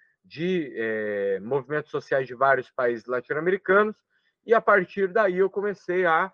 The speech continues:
estabelecer contatos com esses militantes, né, e fiz um,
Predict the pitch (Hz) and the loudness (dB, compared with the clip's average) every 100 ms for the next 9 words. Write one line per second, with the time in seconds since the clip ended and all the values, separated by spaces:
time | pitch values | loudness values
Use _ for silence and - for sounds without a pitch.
0 | _ _ _ - 185 165 170 - 175 196 | _ _ _ -8 -4 -4 -4 -6 -8 -8
1 | 185 165 160 175 _ 175 156 151 147 147 | -4 0 0 0 _ -8 -6 -6 -8 -12
2 | 160 165 196 - 185 202 _ - 165 180 | -10 -6 -4 0 0 -2 _ -10 -6 -6
3 | - 185 196 190 214 | -6 -8 -6 -4 -6